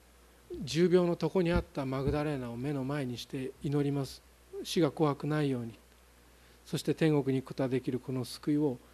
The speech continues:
しっかりと述べ伝えて、そして、しかしね、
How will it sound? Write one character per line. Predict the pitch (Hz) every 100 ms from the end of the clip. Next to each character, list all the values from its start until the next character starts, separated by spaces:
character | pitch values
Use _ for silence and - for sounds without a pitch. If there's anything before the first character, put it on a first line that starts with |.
| - -
し | -
っ | -
か | 208
り | 185
と | -
述 | 143
べ | 139
伝 | 131 - 127
え | 120
て、 | 135 123 - - - - - -
そ | - 165
し | -
て、 | 185 151 - - - -
し | -
か | 160
し | 127 131
ね、 | 117 113